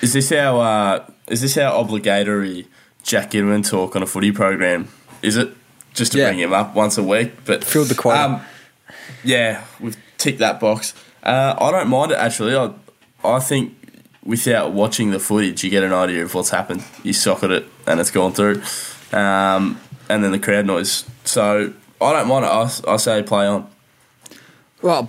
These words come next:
Speaker 2: personally, actually, I first heard that on a podcast and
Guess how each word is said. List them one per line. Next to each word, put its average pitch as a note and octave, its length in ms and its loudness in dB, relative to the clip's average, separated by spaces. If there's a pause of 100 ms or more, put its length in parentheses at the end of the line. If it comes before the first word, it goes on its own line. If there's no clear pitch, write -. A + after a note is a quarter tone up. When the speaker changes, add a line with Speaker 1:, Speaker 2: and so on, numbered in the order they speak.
(120)
Speaker 2:
personally, E3+ 480 2
actually, A2 320 0
I D3 200 2
first - 340 0
heard C#3 220 0
that A#2+ 180 0
on A#2 120 0
a G#2+ 60 -2
podcast G#2 760 -2
and G#2+ 320 0